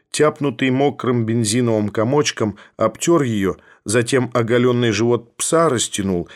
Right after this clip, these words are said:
и промолвил, отдуваясь: «Готово». Зина открыла кран над раковиной,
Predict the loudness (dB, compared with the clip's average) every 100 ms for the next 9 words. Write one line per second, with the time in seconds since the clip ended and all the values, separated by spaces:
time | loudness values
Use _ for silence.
0 | -10 -4 -2 0 0 2 2 2 0 0
1 | -2 0 2 2 2 0 -4 -12 -2 -2
2 | 2 0 0 -2 -8 _ _ _ _ _
3 | _ -4 0 2 2 0 0 -4 -2 0
4 | 2 2 0 0 0 0 0 0 -2 -2
5 | -4 -4 -4 -6